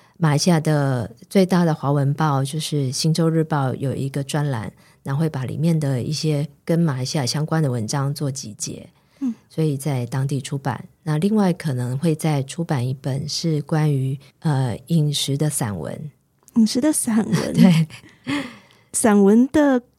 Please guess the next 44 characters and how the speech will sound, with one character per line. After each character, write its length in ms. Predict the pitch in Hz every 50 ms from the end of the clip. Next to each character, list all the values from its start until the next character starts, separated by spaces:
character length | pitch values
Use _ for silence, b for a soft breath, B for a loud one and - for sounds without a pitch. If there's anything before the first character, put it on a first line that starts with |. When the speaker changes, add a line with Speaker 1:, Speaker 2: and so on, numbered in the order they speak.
| _
Speaker 2:
范 200 | - 311 262 214 196
围 180 | 185 175 202
很 240 | 196 - - - 202
广 160 | - 220 -
啊， 80 | - 185
大 140 | - 240 247
概 100 | 247 233
都 160 | 226 208 226
写 160 | - - 190
哪 160 | 180 180 - 196
些 180 | 202 - - -
东 200 | - - 220 214
西？ 300 | - - - 220 233 - - _
老 120 | - 190 202
师， 160 | - 285 277
你 200 | 262 226 185 151
这 100 | - 208
边 360 | 202 - - 165 - 180 220 -
这 100 | - 214
一 60 | 208
本 180 | - - - 214
书 160 | - - 170
的 100 | 160 -
方 220 | 220 - - - 214
向 200 | - 208 202 -
大 80 | -
概 100 | - -
会 140 | - - -
是 580 | - - - 226 - - - - - 233 233 240 - - _ _
集 100 | - 156
结 80 | 165 180
哪 140 | 202 185 208
些 260 | - 202 196 196 208 220 233 247 247 -
类 120 | 254 202
型 120 | 202 - -
的 60 | -
文 120 | - - 226 233
章？ 260 | - 226 233 233 240 - _ _ _ _ _ _ _ _
Speaker 1:
我 120 | 208 202
觉 140 | 190 190 202
得 100 | 202 208
会 160 | 208 240 226 214 214 -
跟， 600 | - 208 190 190 190 190 190 190 185 185 190 202 190 b b b b b b b b b b b b _ _ _ _
嗯， 460 | - 160 156 151 143 139 131 123 147